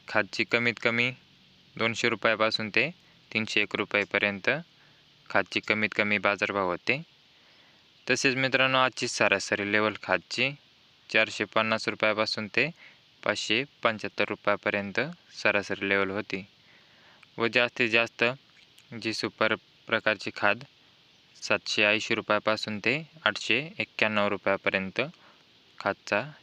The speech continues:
जास्तीत जास्त बाजारभाव होता. तर शेतकरी मित्रांनो, असेच रोजचे वणी कांदा मार्केटचे बाजारभावाचे व्हिडिओ पाहण्यासाठी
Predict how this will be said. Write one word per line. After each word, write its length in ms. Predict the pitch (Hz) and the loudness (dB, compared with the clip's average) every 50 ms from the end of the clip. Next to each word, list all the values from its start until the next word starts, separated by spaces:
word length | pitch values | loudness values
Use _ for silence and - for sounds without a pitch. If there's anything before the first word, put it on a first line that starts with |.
| 110 | 0
जास्तीत 380 | 104 107 107 104 - - 107 101 | 2 2 2 0 -2 -4 -2 0
जास्त 320 | 95 107 104 101 - - | 0 0 0 0 -2 -2
बाजारभाव 540 | 101 90 98 95 92 98 95 92 90 104 135 147 - - _ _ _ _ _ _ - | 0 0 0 0 0 -2 -2 -2 -2 -6 -6 -8 -12 -20 _ _ _ _ _ _ -6
होता. 260 | 107 107 - 98 87 87 - _ _ _ _ _ _ _ _ _ _ _ _ _ _ _ _ _ _ _ _ _ _ _ _ _ _ _ _ _ _ _ - _ _ _ _ _ _ _ - _ _ _ _ - | -4 -2 -2 -2 -4 -4 -8 _ _ _ _ _ _ _ _ _ _ _ _ _ _ _ _ _ _ _ _ _ _ _ _ _ _ _ _ _ _ _ -20 _ _ _ _ _ _ _ -20 _ _ _ _ -2
तर 60 | 131 | 0
शेतकरी 380 | - - 135 113 - - 120 117 | 2 2 2 2 4 4 4 6
मित्रांनो, 400 | 123 127 123 123 131 131 131 131 | 6 4 6 6 6 6 6 6
असेच 340 | 127 127 127 127 - 139 131 | 6 4 4 4 4 4 6
रोजचे 460 | 131 127 127 107 - - 131 131 147 - _ _ _ - - - _ _ _ - | 6 6 4 4 2 2 2 2 2 -2 _ _ _ -20 -20 -20 _ _ _ 0
वणी 220 | 120 120 120 120 | 2 4 4 4
कांदा 300 | 113 - 123 120 120 117 | 4 4 2 2 4 4
मार्केटचे 540 | 117 113 113 113 110 - - 113 110 - - | 4 4 4 2 2 2 2 2 2 0 0
बाजारभावाचे 540 | 107 113 113 113 113 110 110 104 98 92 - - | 4 4 4 4 4 4 4 4 2 2 -2 -2
व्हिडिओ 180 | 98 92 95 | 0 0 0
पाहण्यासाठी 600 | 95 - 113 113 110 110 101 - 110 104 95 - | 2 2 2 2 2 0 0 0 0 0 0 0